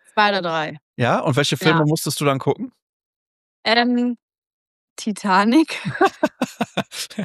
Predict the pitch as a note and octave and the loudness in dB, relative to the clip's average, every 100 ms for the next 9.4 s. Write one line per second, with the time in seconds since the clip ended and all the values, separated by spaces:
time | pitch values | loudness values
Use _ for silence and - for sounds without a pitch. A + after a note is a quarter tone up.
0 | - - B3 - A#3+ B3+ B3 C#4 A3 C4 | -8 0 0 2 2 4 4 2 2 4
1 | A#3 A#3+ G#3 G3+ - E4 - - - - | 4 2 -2 -8 -4 -4 -4 -20 -20 -20
2 | - - - - - G#3+ G#3+ G#3 G3+ G#3+ | -20 -20 -20 -18 -2 2 4 2 0 -4
3 | G#3+ G#3+ A#3 _ - - - - G#3 C4 | -4 -6 -8 _ -20 -20 -20 0 0 0
4 | D4+ C#4+ C4 D4 C#4+ - C#4 C4+ B3+ B3+ | -2 0 -2 -4 -4 2 2 2 0 -2
5 | A#3 G#3 G3 F#3+ F#3 G3+ G3+ F3+ G3+ B3 | -2 -4 -4 -4 -6 -6 -6 -4 -2 -4
6 | - C4+ - B3+ B3+ - F#3 G3 A3+ _ | -4 -10 -4 -4 -4 -8 -10 -8 -8 _
7 | - E3+ F3 F3 F3+ F#3 F#3+ G#3 G3+ G3+ | -6 -4 -4 -6 -8 -6 -6 -6 -6 -6
8 | A3 G#3+ - G3 F#3+ F#3 - F#3 F3+ - | -4 -6 -8 -8 -8 -6 -8 -8 -10 -10
9 | D3+ - E3+ | -16 -10 -8